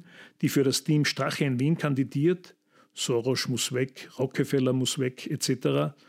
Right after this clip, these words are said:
mögen sich zwar expressis verbis gegen Börsenspekulanten und Großkapitalismus richten, sie werden aber, wohl nicht ganz zu Unrecht, von politisch korrekter Seite stets als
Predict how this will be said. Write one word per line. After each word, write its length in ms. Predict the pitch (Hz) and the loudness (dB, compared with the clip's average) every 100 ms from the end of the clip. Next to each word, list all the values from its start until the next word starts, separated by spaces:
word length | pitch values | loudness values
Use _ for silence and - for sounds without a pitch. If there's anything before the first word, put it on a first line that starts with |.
| - - - - | -20 -20 -6 2
mögen 200 | 220 202 | 4 6
sich 240 | 226 - | 4 2
zwar 240 | 175 170 | 0 0
expressis 720 | 165 - - 156 180 190 147 | 0 -2 -2 -2 2 2 0
verbis 600 | 127 120 147 151 160 - | -2 -2 0 2 2 2
gegen 340 | 147 127 135 - | -2 0 -2 0
Börsenspekulanten 1200 | 139 180 202 185 143 - 127 151 123 139 143 143 | 0 2 4 2 2 -2 0 0 0 0 -2 -2
und 140 | 120 | -4
Großkapitalismus 1040 | - 180 185 - 139 123 127 127 156 139 139 | -2 -2 0 -2 -2 0 0 0 0 0 0
richten, 480 | 131 - - 190 - - - - | -2 -2 0 0 -2 -16 -20 -10
sie 200 | - 139 | -2 0
werden 400 | 131 156 160 185 | 2 2 2 2
aber, 580 | 151 160 156 175 175 - - | 2 0 2 2 0 -2 -2
wohl 240 | 139 151 | 2 2
nicht 240 | 143 - | 0 -2
ganz 320 | - 120 110 - | -4 -4 -4 -2
zu 160 | 156 | 0
Unrecht, 560 | 147 139 139 160 - - - - | 2 2 2 0 -4 -16 -20 -8
von 160 | - 165 | 0 4
politisch 360 | 202 226 226 | 4 4 0
korrekter 420 | - 143 156 - 139 | 2 0 0 0 2
Seite 500 | 123 131 - 151 143 - | 2 -2 2 0 0 -10
stets 640 | - - 135 143 160 - - | -8 -2 2 4 2 0 -2
als 480 | 139 135 123 - | 2 2 2 -2